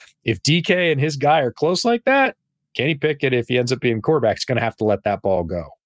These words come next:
Like, he has to. And he doesn't. He'll check it down, and he'll make a throw, and they'll pick up yards. But there's a piece of that that you can't get into a guy. And with Corral, you wouldn't have to worry about it. He has that piece. If anything, you're gonna have to dial that back a little bit. But he's got great skills. He can read the whole field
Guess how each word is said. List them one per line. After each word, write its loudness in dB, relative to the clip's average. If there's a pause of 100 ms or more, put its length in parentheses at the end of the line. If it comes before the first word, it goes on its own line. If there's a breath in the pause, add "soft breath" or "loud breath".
(120)
Like, -2
he 2
has -2
to. -8 (280 loud breath)
And 0
he 2
doesn't. 0
He'll -6
check -2
it -6
down, 0
and 0
he'll 0
make -2
a -4
throw, 2
and 0
they'll 2
pick -2
up -4
yards. 0 (640 soft breath)
But 2
there's 0
a 0
piece 2
of -2
that 0
that -2
you 2
can't -4
get -4
into -4
a -4
guy. -6
And -2
with 0
Corral, 2
you -2
wouldn't 0
have 0
to -2
worry 2
about -8
it. -12
He 2
has 2
that -8
piece. 0
If -10
anything, 0
you're 0
gonna 0
have 0
to -4
dial 0
that -6
back -4
a 0
little 2
bit. 0 (500 soft breath)
But 2
he's -2
got 0
great -2
skills. -4
He 2
can -4
read 0
the 0
whole 2
field 0